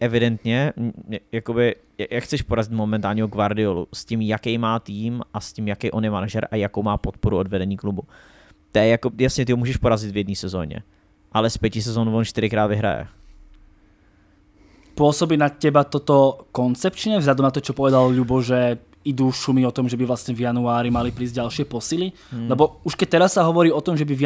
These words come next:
Speaker 2: januári mal byť káder
Speaker 1: Hmm.
Speaker 2: doplňovaný, obmeňovaný, to znamená, že ako keby, aspoň na mňa to tak pôsobí, ako keby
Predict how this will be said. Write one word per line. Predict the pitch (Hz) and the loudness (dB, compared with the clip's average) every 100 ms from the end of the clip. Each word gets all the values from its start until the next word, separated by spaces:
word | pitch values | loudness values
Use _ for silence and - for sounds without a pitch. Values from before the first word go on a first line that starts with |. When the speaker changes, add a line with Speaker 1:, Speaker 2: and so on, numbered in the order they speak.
| 147 | 4
Speaker 2:
januári | 151 147 143 139 | 8 8 8 4
mal | |
byť | 139 143 | 0 0
káder | - 135 143 | 2 2 2
Speaker 1:
Hmm. | 127 | 0
Speaker 2:
doplňovaný, | 117 123 127 127 135 147 | -2 -2 0 0 0 0
obmeňovaný, | 123 127 123 127 123 123 131 147 - - - _ | -2 -4 0 2 2 0 0 -4 -10 -20 -20 _
to | 139 | 0
znamená, | 131 147 151 147 143 | 6 8 8 8 8
že | 147 147 - - - _ | 6 4 0 -20 -20 _
ako | - 147 147 | -6 -4 2
keby, | 160 170 | 2 2
aspoň | 139 - 147 | -2 4 6
na | |
mňa | 180 196 | 6 4
to | 151 | 2
tak | - | 2
pôsobí, | 143 165 202 131 | 2 4 2 2
ako | 120 131 | -2 -2
keby | 135 131 131 | 2 4 2